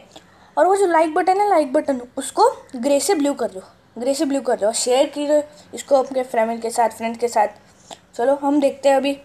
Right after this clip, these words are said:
कोई भी room ज्वाइन करते हैं। बोके आई पिपी, अबे क्या नाम है, जीभ में cramp आ गया मेरे।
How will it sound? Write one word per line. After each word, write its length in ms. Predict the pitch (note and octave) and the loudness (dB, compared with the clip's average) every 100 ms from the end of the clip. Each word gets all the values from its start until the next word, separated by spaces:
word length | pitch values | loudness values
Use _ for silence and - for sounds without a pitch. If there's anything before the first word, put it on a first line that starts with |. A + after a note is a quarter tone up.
| - - | -20 -4
कोई 140 | A#3 | -2
भी 120 | A#3 C4 | 0 -2
room 220 | B3+ B3+ | -2 0
ज्वाइन 260 | B3 A#3+ | 0 0
करते 300 | A#3+ A3+ A3+ | 0 -2 -2
हैं। 240 | A#3+ A#3 - _ _ _ _ _ _ _ - _ - | -4 -6 -10 _ _ _ _ _ _ _ -20 _ -4
बोके 340 | A3+ A#3 A#3+ | 0 0 2
आई 260 | B3+ A#3+ A#3+ | 4 6 4
पिपी, 360 | A3+ B3 - A#3 A3+ - - - - - _ - _ | 0 -6 -4 -4 -6 -18 -20 -20 -20 -20 _ -20 _
अबे 160 | - D4 | 0 0
क्या 280 | - E4 D4 | 2 2 4
नाम 240 | D4 C#4+ | 4 4
है, 160 | F4+ G4 - - - - | 2 0 -10 -20 -20 -16
जीभ 240 | A3+ C4 D4 | -4 0 2
में 160 | D#4 | 4
cramp 320 | E4 D4+ D4 C#4+ | 4 2 2 2
आ 100 | B3 | 2
गया 180 | C4+ | 2
मेरे। 260 | D4 D#4+ D#4 | 2 2 0